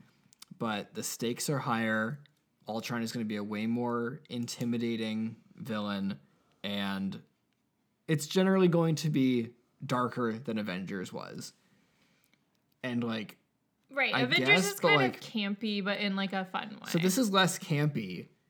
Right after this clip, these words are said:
Speaker 1: but it also doesn't, like, swing the pendulum in the other direction. So we get, like, this weird in-between of, like, he, you s-, can, you get the vibe that Joss Whedon wanted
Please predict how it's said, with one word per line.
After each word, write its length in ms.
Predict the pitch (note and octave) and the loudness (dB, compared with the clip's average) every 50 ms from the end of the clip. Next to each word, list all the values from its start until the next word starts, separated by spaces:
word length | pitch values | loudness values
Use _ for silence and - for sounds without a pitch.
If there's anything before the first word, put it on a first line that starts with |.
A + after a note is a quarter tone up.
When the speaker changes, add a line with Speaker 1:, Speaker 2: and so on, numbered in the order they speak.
| _ _ _ _ _ _ _ _ _ G3 | _ _ _ _ _ _ _ _ _ 0
Speaker 1:
but 140 | D#3+ D#3+ D#3+ | 2 2 4
it 40 | D#3+ | 4
also 340 | D3+ D3 E3 - - G3 D#3 | 4 2 2 2 2 4 4
doesn't, 540 | D3+ C#3+ C#3 C#3+ C#3+ D3+ D3+ C3 A#2+ F#2 A2 | 4 4 2 4 4 4 4 2 2 -2 -4
like, 200 | B2+ A#2+ A#2 - | -4 -4 -2 -2
swing 380 | - - C#3+ C#3+ C#3+ C#3+ C#3 | -2 -2 0 2 2 2 2
the 60 | B2+ | 2
pendulum 440 | - - - C3+ D3 C#3+ D3 B2+ A#2 | 0 -2 -2 -2 0 2 2 2 0
in 60 | A#2 | -2
the 120 | A#2 A2+ - - | -4 -6 -8 -8
other 200 | G#3+ A#2+ B2+ C#3+ | -6 -6 -4 -4
direction. 680 | E3+ F3 F#3 F#3 G3 F#3+ - - A3 A3 A3+ A#3 B3+ - _ _ - - _ _ | -2 0 0 0 0 -2 -2 -2 0 0 2 0 -2 -4 _ _ -20 -20 _ _
So 140 | - D3+ D3 | -2 2 2
we 80 | C#3 | 4
get, 120 | D3+ E3+ - | 2 2 2
like, 120 | F#3 F3+ | 2 2
this 160 | E3+ D3+ C3+ | 2 2 0
weird 420 | B2+ A#2+ B2 C3 C#3 D3 C#3+ C#3 C3+ | 0 0 2 2 4 4 4 2 2
in-between 960 | - C3 C3 C3 B2+ A#2+ A2 - - - A#2+ A#2+ A2 G#2 F#2 C2+ C#2+ F3 D#3 - - _ _ _ _ - - _ _ _ | -2 -2 0 0 0 0 -2 -6 -6 -4 -2 -2 -2 -2 -4 -6 -8 -10 -10 -12 -14 _ _ _ _ -20 -20 _ _ _
of, 160 | - B2 A#2 | -4 -4 -2
like, 440 | A#2 A2+ A2 G2+ F2 - - - - _ _ _ _ _ _ _ _ _ _ - | -2 -2 -2 -4 -4 -6 -10 -18 -20 _ _ _ _ _ _ _ _ _ _ -6
he, 200 | D3 D3+ D3 C#3 D3 - - - F#3 F3+ | -2 0 0 0 -2 -4 -8 -14 -14 -10
you 260 | D#3+ D3+ D#3+ D#3 C#3+ C#3+ - | -6 -4 -2 -2 -2 -4 -8
s-, 260 | - - - - - - | -10 -8 -8 -8 -8 -2
can, 300 | - F3 D3+ D3 D3 D3 - | 0 2 2 2 0 -2 -4
you 80 | D#3 D3+ | -4 0
get 220 | D3+ G3 A3 - | 2 2 2 4
the 100 | C4 A3+ | 4 2
vibe 580 | E3+ C#3 D3 D#3 D#3 D#3 D3+ D3 D3 D3 C#3 C3+ | 4 6 6 6 6 6 4 4 2 2 0 -2
that 120 | B2+ - | -4 -4
Joss 340 | - C#3+ C#3 D3 D#3 D3+ - | -2 -2 0 0 0 -2 -2
Whedon 380 | C#3+ C3+ C#3 C3+ C3 B2 A2+ A2 | -2 -2 0 0 0 -2 -2 -4
wanted 680 | A2+ A#2 A#2 A#2+ C#3 C#3+ - D3+ D#3 D#3 D#3 D#3+ D3+ | -4 -4 -4 -4 -2 2 4 4 6 6 4 2 -2